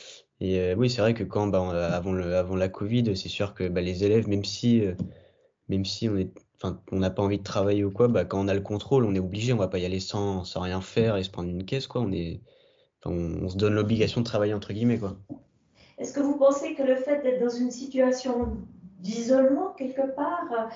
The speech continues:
Speaker 2: seul avec votre, votre ordinateur, euh, dans votre chambre, dans votre univers, euh, finalement sans contact physique avec vos pairs, est-ce que ça, ça casse un peu les barrières et vous dites,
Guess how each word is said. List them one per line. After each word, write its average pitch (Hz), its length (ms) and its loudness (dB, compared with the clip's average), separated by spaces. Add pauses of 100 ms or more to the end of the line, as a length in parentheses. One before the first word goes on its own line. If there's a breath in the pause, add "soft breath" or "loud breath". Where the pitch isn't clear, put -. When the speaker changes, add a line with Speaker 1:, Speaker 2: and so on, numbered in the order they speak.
(180 loud breath)
Speaker 2:
seul 294 420 2
avec 233 260 4
votre, 226 520 0
votre 214 260 -4
ordinateur, 247 920 4
euh, 214 180 -2 (500 loud breath)
dans 233 160 6
votre 226 640 2
chambre, 277 440 0
dans 233 120 0
votre 233 240 2
univers, 269 720 2
euh, 214 100 -4
finalement 226 480 -6
sans 240 200 -6
contact 254 460 0 (140)
physique 262 460 0
avec 233 320 2
vos 220 160 -4
pairs, 277 360 4 (420 loud breath)
est-ce 233 180 0
que 269 120 4
ça, 277 420 4
ça 254 120 -4
casse 254 300 -4
un 233 100 -2
peu 247 180 -2
les 240 120 -4
barrières 233 540 4
et 226 40 0
vous 214 140 -2
dites, - 420 -8